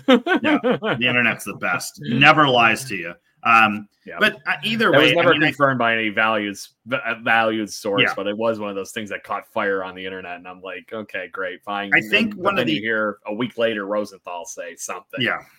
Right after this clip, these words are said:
Speaker 2: I think
Speaker 1: And
Speaker 2: one of
Speaker 1: that
Speaker 2: the other
Speaker 1: all of a
Speaker 2: things you
Speaker 1: sudden gave it some clout.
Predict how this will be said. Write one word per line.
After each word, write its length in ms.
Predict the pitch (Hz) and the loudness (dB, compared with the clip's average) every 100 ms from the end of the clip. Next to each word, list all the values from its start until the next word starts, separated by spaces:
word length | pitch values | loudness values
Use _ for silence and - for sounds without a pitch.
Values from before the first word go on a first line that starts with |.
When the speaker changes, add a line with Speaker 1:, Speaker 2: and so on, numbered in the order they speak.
| _ _ - | _ _ -2
Speaker 2:
I 80 | 143 | 2
think 180 | 196 | 2
Speaker 1:
And 60 | 202 | 2
Speaker 2:
one 100 | 117 | 0
of 40 | |
Speaker 1:
that 40 | 120 | 4
Speaker 2:
the 80 | 156 | 2
other 140 | 147 | 2
Speaker 1:
all 40 | 117 | 2
of 40 | |
a 40 | 135 | 2
Speaker 2:
things 160 | 127 | 0
you 40 | 123 | -2
Speaker 1:
sudden 120 | 104 | -4
gave 120 | 98 | -6
it 80 | 90 | -8
some 140 | - 90 | -14 -12
clout. 320 | 92 82 | -10 -10